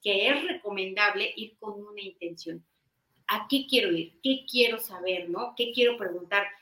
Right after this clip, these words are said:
No es una cosa, las que seas capaz de recordar durante una ceremonia, ¿no? Muchas veces, a mí me ha pasado, vas con una intención y te dicen, "No, esto no vamos a trabajarlo ahorita porque tienes asuntos más importantes que resolver"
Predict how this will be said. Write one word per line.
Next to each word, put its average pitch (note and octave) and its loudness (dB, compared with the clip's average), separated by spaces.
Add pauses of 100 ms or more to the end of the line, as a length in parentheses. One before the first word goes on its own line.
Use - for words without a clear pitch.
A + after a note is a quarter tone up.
(160)
No F#4+ 0
es - -2
una C4 6
cosa, D4+ 0
las G#3+ 0
que G#3 -12
seas B3+ -2
capaz A#3 0
de A#3+ 0
recordar G#3 2
durante G3 -4
una G3+ -16
ceremonia, F#3+ -6
¿no? C4+ -6 (640)
Muchas A#3 2
veces, B3+ 6 (400)
a F#3 6
mí G#3+ 2
me A#3 4
ha A#3 2
pasado, A#3+ 4
vas A3 10
con C4+ 2
una B3 0
intención A#3 -2 (240)
y A3 -4
te A3+ 6
dicen, A3+ -2
"No, A3+ 4 (180)
esto C#4 -2
no A#3+ -4
vamos A3+ 0
a - -4
trabajarlo G3 2
ahorita A3+ -2
porque F#3+ -6
tienes A3 -10
asuntos G#3 -14
más G3+ -8
importantes F#3 -4
que F#3 -6
resolver" F3+ 2